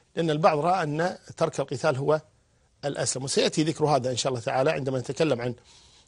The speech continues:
الحروب التي وقعت كالجمل وصفين، آه، في ذكر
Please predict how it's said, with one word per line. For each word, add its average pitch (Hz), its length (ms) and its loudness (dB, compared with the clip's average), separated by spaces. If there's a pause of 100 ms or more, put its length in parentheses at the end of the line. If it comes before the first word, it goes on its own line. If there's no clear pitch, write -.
(120)
الحروب 147 380 2
التي 131 240 0
وقعت 139 360 2
كالجمل 127 440 -2
وصفين، 165 560 -2 (520)
آه، 135 160 -2
في 143 180 -4
ذكر 180 300 -2